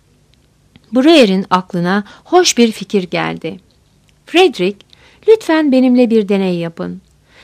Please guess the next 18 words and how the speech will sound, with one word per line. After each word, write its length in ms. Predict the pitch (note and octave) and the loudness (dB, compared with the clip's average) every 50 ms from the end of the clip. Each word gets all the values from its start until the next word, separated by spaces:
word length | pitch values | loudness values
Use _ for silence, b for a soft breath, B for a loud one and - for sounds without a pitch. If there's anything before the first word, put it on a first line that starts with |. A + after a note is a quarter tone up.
| b b - | b b 2
Gözyaşlarınızın 1000 | D#4+ F#4 G#4 F4 E4 D4+ C#4 C4+ - - B3+ A#3+ A#3 A#3 A3+ G#3+ A#3+ A#3+ A#3 G#3+ | 4 4 4 4 2 0 0 0 0 0 0 2 2 0 0 0 0 0 0 0
dili 180 | A#3 A#3 C4+ B3+ | 0 0 2 2
olduğunu 520 | G#3 F#3 F3 E3+ F3+ F3+ F3 F3 F3 E3 | 2 2 0 -2 -6 -6 -6 -8 -8 -8
düşünüp 380 | - F#3 - G#3 F#3+ G3 G#3+ - _ b b b b b b b _ - | -6 -6 -4 -2 -4 -4 -6 -8 _ b b b b b b b _ 2
onları 420 | C4 D4 D#4 D#4+ E4+ E4+ F4+ F4 | 2 2 2 2 0 -2 -2 -4
kendi 380 | E4+ - C#4+ C#4+ C#4+ C#4 C#4+ C#4 | -4 -4 -4 -4 -2 -4 -4 -4
sesiyle 480 | - - B3 - - A#3+ A3+ A3 A3 | -4 -4 -4 -2 -2 0 0 0 0
konuşturabilir 760 | G#3+ - A3 G#3 G#3 G3+ - - G#3 G3+ G3+ G#3 A#3 E4 F#4 | -2 -4 -4 -6 -6 -6 -8 -6 -6 -4 -4 -4 -6 -6 -6
misiniz?" 460 | E4 A#3+ F#3+ - G#3 G#3 G3+ G#3 G3+ - - - _ _ _ _ _ _ _ _ _ _ _ B B B B B B B B - | -6 -6 -8 -8 -12 -12 -12 -14 -14 -16 -18 -20 _ _ _ _ _ _ _ _ _ _ _ B B B B B B B B 2
Mendilini 500 | B3 C#4 D4+ D#4 E4 D#4+ E4 F4 F#4+ F#4+ | 2 4 4 4 2 2 2 2 0 0
indiren 580 | - - G#3+ G3+ G3 G3 G3+ G3 G3 G3 G3+ | 0 -2 -2 -2 -2 -2 -2 -2 -2 -2 -4
Nietzsche 460 | G#3+ A3 G#3 - - F3+ F#3 A3 A#3+ A#3+ b b b _ | -4 -4 -6 -4 -4 -2 -2 -4 -6 -8 b b b _
kıpkırmızı 580 | - - G4+ - - C#4+ C4 B3 B3 A#3 A3 A#3 | -8 -8 -8 -4 -2 0 0 2 0 -2 -2 -2
gözlerle 600 | G3 G#3 G3 G3+ F#3+ G3+ G#3 G3+ G3+ G3 G3+ A3 | -2 0 -2 -2 -2 -2 -2 -2 -2 -2 -2 -2
şaşkınlık 600 | - - C4+ C#4 C4 - - D#4 D4+ D#4 D4 - | -2 -4 -2 -4 -4 -4 -4 -6 -6 -6 -6 -8
içinde 340 | A#3+ - - A3+ G#3+ G#3 G#3 | -8 -6 -6 -4 -4 -4 -4
ona 280 | - G3 F#3+ F#3+ F#3 F#3 | -4 -4 -6 -6 -6 -8
baktı. 440 | F3+ F#3 F#3 _ _ - - G3+ | -10 -12 -14 _ _ -18 -18 -18